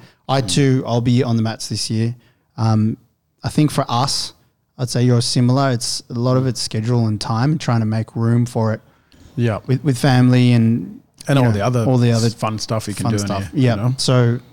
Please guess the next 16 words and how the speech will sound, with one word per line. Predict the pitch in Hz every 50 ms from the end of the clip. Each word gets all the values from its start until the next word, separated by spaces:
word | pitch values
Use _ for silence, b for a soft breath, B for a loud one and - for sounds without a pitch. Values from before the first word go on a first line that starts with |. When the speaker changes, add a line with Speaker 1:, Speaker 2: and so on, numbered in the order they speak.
| _ -
Speaker 1:
you | 131 123
know, | 120 117
I'm, | 113 113 117 127 120
I'm | 120 117 127
gonna | 127 120 120 113
do | 110 120 - 127 117
that, | 117 110 107
and | 107 113
I'll | 113
probably | 110 - - 143 127 123 117 117 113
end | 113 113 113
up. | 110 110 110 _ _ B B B B B B B
Last | 143 156 170 156 - - 151
year, | 143 131
my, | 135 127 123 123
my, | 127 123 117 120 120